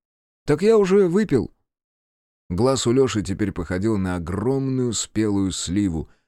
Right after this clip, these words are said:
треснувшую, и не открывался. Зубы на месте переломов нет. Тохе досталось больше. Разбитая губа выглядела как переваренная сосиска —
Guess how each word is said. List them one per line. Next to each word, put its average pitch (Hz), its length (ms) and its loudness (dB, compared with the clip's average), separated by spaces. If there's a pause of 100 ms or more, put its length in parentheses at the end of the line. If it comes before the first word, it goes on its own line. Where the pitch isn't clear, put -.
(120)
треснувшую, 98 840 -4 (240)
и 95 140 0
не 104 80 0
открывался. 95 720 -4 (800)
Зубы 147 340 2
на 98 140 0
месте 101 320 -2
переломов 98 560 -2
нет. 80 340 -10 (480)
Тохе 147 280 0
досталось 135 460 2
больше. 101 440 -2 (320)
Разбитая 110 500 0
губа 110 300 -2
выглядела 92 480 -2
как 87 240 -6
переваренная 92 640 -2
сосиска — 92 640 -4